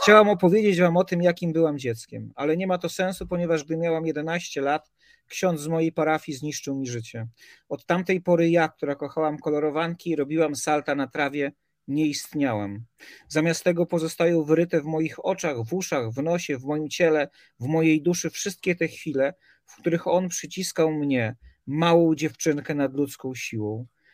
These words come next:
Znieczulałam się, wstrzymywałam oddech, wychodziłam z ciała. Szukałam rozpaczliwie moimi oczami okna, aby przez nie patrzeć, czekając, aż wszystko się skończy.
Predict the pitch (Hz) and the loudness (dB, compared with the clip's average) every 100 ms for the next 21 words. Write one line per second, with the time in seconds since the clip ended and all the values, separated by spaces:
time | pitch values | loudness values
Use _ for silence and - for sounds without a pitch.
0 | _ _ - 127 170 175 170 165 165 160 | _ _ -12 -2 0 4 6 8 6 2
1 | - 151 - - 165 156 151 156 151 151 | -2 -4 -4 -4 -2 -2 2 2 4 0
2 | 151 143 123 135 160 143 160 151 - - | 0 -4 -4 -6 -6 -2 0 0 -2 -2
3 | 156 131 131 131 - _ _ _ _ _ | 0 2 0 -4 -16 _ _ _ _ _
4 | _ _ - - 175 190 175 170 170 170 | _ _ -6 -2 4 6 6 4 0 -2
5 | - 180 180 170 175 175 170 - 170 165 | -2 2 4 4 2 2 0 0 -2 0
6 | - 175 - 110 110 - 151 147 - 160 | 0 0 0 -4 -4 -2 0 0 2 0
7 | 151 147 165 160 - 160 - - 160 160 | 0 -2 0 0 0 -6 -6 -4 0 2
8 | 160 151 143 - 170 - 147 - - - | 2 0 -4 -4 -8 -6 -8 -8 -10 -6
9 | 120 113 - | -4 -4 -8